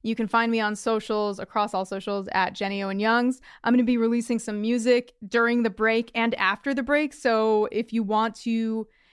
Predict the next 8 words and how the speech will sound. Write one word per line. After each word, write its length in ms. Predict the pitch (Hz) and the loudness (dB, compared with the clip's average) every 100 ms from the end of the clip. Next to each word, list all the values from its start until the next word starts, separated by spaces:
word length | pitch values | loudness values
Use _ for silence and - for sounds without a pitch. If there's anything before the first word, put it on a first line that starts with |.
| _ | _
get 240 | - 196 - | 0 0 -2
first 520 | - 220 214 220 - - | -6 -2 -2 -2 -12 -12
listens 800 | 214 226 226 269 262 262 277 269 - | -4 -2 0 0 2 2 0 -2 -2
at 260 | 214 196 | -2 -2
that, 360 | 220 233 285 320 - | -2 0 0 -4 -10
please 600 | - 254 247 254 233 - | -6 -2 0 0 -2 -6
follow 360 | - 214 220 | -4 -2 -2
me, 420 | 220 220 220 220 | -2 -2 -2 -4